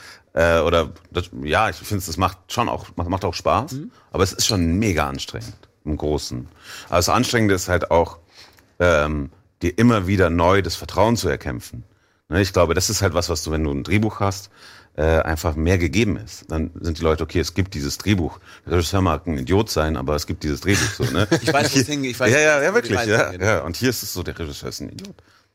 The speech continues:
Speaker 1: Und wir haben, wir haben nichts, wir haben nichts, woran wir uns halten können.
Speaker 2: Schauspieler, wenn wir mit denen sprechen, wenn die liegen alle immer und können nicht einschlafen vom nächsten
Speaker 1: <laughs> Ja, genau.
Speaker 2: Drehtag.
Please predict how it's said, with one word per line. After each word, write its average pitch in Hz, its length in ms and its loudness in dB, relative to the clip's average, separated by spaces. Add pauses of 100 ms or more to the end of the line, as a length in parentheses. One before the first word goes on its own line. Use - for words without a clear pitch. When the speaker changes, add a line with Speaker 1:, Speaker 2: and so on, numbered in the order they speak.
(360)
Speaker 1:
Und 135 180 4
wir 151 180 4
haben, 170 180 2 (340)
wir 208 140 4
haben 190 260 4 (280)
nichts, 202 480 4 (200)
wir 170 140 4
haben 190 340 2
nichts, 359 320 2
woran 196 240 4
wir 202 120 0
uns 202 160 -2
halten 214 360 2
können. 170 320 0 (340)
Speaker 2:
Schauspieler, 156 380 0
wenn 151 120 -2
wir 160 120 0
mit 156 140 -4
denen 135 140 2
sprechen, 170 340 -2
wenn 147 100 -4
die 147 60 -4
liegen 143 340 -4
alle 143 200 2
immer 139 320 2
und 139 100 -8
können 151 160 -4
nicht 147 140 0
einschlafen 135 480 0
vom 139 140 0
nächsten 202 280 0
Speaker 1:
<laughs> 277 100 2
Ja, 294 80 -2
genau. 220 260 2
Speaker 2:
Drehtag. 208 160 -2